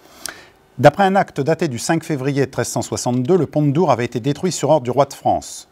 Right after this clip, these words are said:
pendant les guerres, afin de préserver les populations et d'interdire le passage.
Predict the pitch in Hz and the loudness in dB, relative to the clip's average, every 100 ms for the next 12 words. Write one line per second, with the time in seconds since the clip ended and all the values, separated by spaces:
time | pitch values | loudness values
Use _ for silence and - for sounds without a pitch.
0 | _ - 98 104 113 104 80 - _ _ | _ -6 -4 -2 -2 -4 -6 -10 _ _
1 | _ _ _ _ - 110 90 - 104 95 | _ _ _ _ -10 -4 -4 -2 -2 -2
2 | 95 92 131 143 143 _ - - - - | -4 -2 -2 -2 -6 _ -20 -20 -20 -20
3 | _ - 113 113 104 131 135 120 - 156 | _ -8 -2 0 2 0 0 0 0 0
4 | 139 123 131 127 135 120 110 - 82 73 | 2 0 0 0 0 0 -4 -4 -6 -8